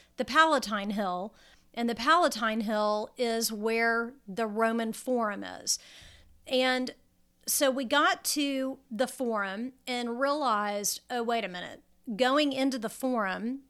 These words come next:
is a ticketed experience." And we actually had booked a private guide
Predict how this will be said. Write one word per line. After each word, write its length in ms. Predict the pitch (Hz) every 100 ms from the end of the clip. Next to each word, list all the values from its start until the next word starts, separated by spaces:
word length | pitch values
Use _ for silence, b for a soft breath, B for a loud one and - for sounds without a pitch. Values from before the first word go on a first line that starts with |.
| _
is 340 | 240 226 226 -
a 60 | 233
ticketed 800 | - 269 262 247 220 214 214 208 b b b
experience." 800 | 220 196 - 247 226 202 196 - -
And 120 | 233
we 140 | 240
actually 680 | - 302 349 - 247 214 208
had 280 | 208 226 190
booked 260 | 240 254 -
a 60 |
private 400 | - 226 208 196
guide 560 | 220 294 254 196 208